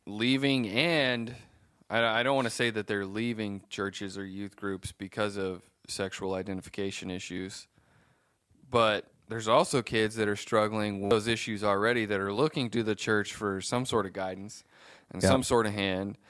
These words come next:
Speaker 1: or either through parents or relatives or friends. They have a tie to some sort of a church body.
Speaker 2: Yeah.
Speaker 1: And so, yeah, that's where we as the church, we have to, we have
Speaker 2: Well,
Speaker 1: to,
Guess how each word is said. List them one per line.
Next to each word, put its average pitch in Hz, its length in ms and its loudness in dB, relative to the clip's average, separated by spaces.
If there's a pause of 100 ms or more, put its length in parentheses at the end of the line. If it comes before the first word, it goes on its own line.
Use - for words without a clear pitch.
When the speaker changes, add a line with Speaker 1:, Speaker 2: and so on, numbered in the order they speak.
(240)
Speaker 1:
or 98 140 2
either 104 360 4
through 101 300 -2
parents 110 540 2
or 98 100 4
relatives 107 580 4
or 92 100 0
friends. 113 540 0
They 110 140 6
have 117 180 4
a 104 80 -2
tie 104 280 4
to 92 280 -8
some 107 300 -2
sort 98 260 -2
of 90 120 -6
a 92 60 -8
church 90 340 -8
body. 92 400 -4
Speaker 2:
Yeah. 90 260 6 (560)
Speaker 1:
And 110 160 0
so, 107 420 6 (1900)
yeah, 92 100 -2
that's 98 200 -4
where 101 140 0
we 107 200 -2
as 101 160 -4
the 98 60 -10
church, 104 320 -4
we 110 160 0
have 110 140 0
to, 98 160 -4
we 107 160 -2
have 117 100 6
Speaker 2:
Well, 98 300 6
Speaker 1:
to, - 60 -14